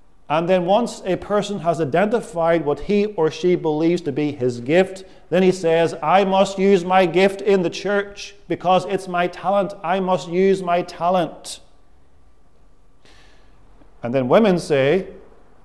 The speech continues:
"I am gifted in teaching. I should be behind the pulpit." And the young people say, "We are gifted in music.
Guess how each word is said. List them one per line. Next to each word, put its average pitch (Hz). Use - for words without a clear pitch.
"I 180
am 170
gifted 180
in 175
teaching. 190
I 143
should 135
be 123
behind 113
the 107
pulpit." 143
And 156
the 165
young 226
people 190
say, 147
"We 208
are 180
gifted 180
in 175
music. 190